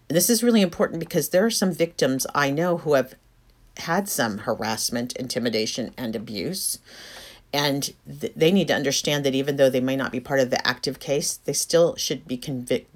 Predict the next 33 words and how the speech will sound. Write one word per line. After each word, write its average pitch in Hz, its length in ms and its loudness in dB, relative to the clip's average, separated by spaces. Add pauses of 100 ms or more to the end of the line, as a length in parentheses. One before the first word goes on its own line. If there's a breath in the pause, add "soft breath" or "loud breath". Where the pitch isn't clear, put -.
(180)
considered 143 400 -2
a 123 60 -2
victim, 170 460 -2 (340 loud breath)
and 151 100 -2
that 131 160 0
they 160 140 4
have 156 220 -2
the 139 80 2
right 123 240 2
to - 80 -6
be 127 100 -4
treated 135 380 -4
with 123 180 -4
fairness 117 320 -2
and 101 100 -6
respect. 113 600 -2
So 120 380 0 (140)
make 151 220 -6
a 160 40 -4
mental 143 280 -2
note 143 160 0
of 143 80 0
that, 131 220 0
those 127 180 0
of 123 100 -4
you 117 120 -4
who 127 80 -4
are 117 100 0
listening 120 440 -2
who 113 360 -4
I've 123 200 -4
spoken 151 440 -2
with 113 220 -6